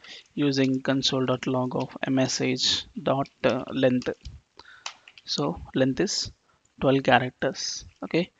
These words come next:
and next, uh, you wanna convert them to lowercase.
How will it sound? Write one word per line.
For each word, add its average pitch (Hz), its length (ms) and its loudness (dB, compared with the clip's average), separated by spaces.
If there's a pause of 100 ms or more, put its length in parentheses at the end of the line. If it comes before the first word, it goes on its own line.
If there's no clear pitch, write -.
(400)
and 139 200 4
next, - 320 2
uh, 120 120 2 (380)
you 160 140 2
wanna 170 120 6
convert 139 480 4
them 131 260 4
to 131 320 0
lowercase. 139 840 0